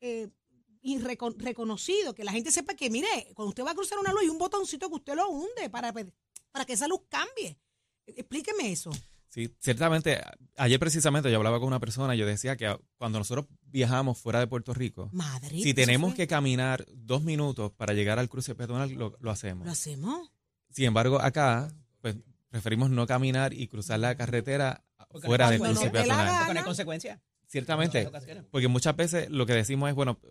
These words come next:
Speaker 2: en ot-, fuera de Puerto Rico es que me van a dar una multa o, o, o va a haber una intervención policíaca. Por esa razón,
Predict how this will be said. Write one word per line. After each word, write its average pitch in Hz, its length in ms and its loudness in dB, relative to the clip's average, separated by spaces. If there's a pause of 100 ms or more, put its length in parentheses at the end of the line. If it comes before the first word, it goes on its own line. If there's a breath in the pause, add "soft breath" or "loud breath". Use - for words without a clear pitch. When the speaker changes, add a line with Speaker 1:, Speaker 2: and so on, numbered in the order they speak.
(160)
Speaker 2:
en 117 260 2
ot-, 135 320 -4
fuera 131 300 0
de 143 80 6
Puerto 147 240 0
Rico 160 200 -2 (160)
es 131 100 -10
que 135 100 -4
me 127 100 2
van 120 140 2
a - 20 2
dar 120 100 0
una 120 140 -2
multa 139 580 0
o, 110 60 4 (160)
o, 98 400 -6 (140)
o 110 160 -14
va 113 100 -2
a - 40 2
haber 123 120 2
una 127 120 2
intervención 117 380 -2
policíaca. 107 500 -8
Por 117 140 -4
esa 170 160 0
razón, 139 560 0